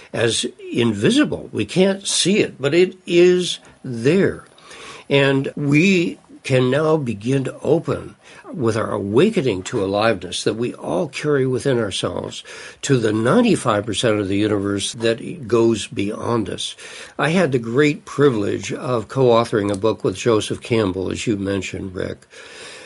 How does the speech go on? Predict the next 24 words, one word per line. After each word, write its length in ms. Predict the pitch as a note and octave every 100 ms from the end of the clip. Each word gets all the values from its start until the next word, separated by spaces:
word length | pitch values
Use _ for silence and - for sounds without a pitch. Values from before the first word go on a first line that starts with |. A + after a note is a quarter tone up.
| -
And 360 | D3 C3+ C3 C3+
in 160 | F#3+ E3
an 180 | D#3 C3+
interview 600 | - A3 A#3+ G3 C#3 B2+
one 220 | A#2 A2+
time, 500 | B2 A#2 A2+ A2+ C3
Campbell 500 | - C#3 E3+ F3+ D3+
was 200 | C3+ A#2
asked, 440 | B2+ A#2 A#2+ - - - -
"Well, 240 | D#3 C#3+ -
aren't 300 | G3 G#3+ A3+
people 600 | C3 F3 D#3+ D#3+ D3 F3 -
seeking 800 | - - D#3+ C3+ C#3 A#2+ G#2+ A#2
meaning 640 | B2 C3 A#2 F#2+ D#2+ D#2+
in 240 | - B2 G#2
their 180 | G2 F#2
lives? 420 | F2 F#2 - -
Isn't 240 | A3+ G3+
that 200 | F#3 C#3
what 180 | A#2+ A#2
people 260 | A#2+ G2+ F#2
want, 380 | G2+ G#2 G2 -
is 220 | G#2 G2+
meaning?" 760 | - A#2 A#2 A#2+ G#2+ E2+ -